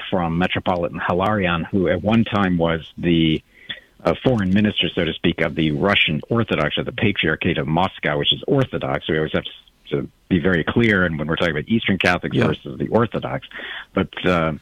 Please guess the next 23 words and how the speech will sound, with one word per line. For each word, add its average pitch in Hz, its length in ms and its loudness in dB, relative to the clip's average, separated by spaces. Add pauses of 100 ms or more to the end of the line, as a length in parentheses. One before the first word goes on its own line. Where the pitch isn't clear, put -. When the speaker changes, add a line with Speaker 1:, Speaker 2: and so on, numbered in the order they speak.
(200)
Speaker 1:
he 131 160 4
expressed - 800 -2 (100)
alarm 98 520 2
and 85 440 2 (120)
great 98 260 0
dismay, 90 800 0 (720)
uh, 95 300 2
over 95 260 2
this 78 380 -2
because 92 340 -2
he 143 220 2
sees 98 180 2
it 85 80 0
also 101 420 0
as 80 120 -4
a 82 40 -8
potential 90 460 0
impediment 85 580 0 (140)
for 82 360 0
future - 300 0
ecumenical 135 600 0
dialogue. - 560 -10
Speaker 2:
Yeah. 117 240 2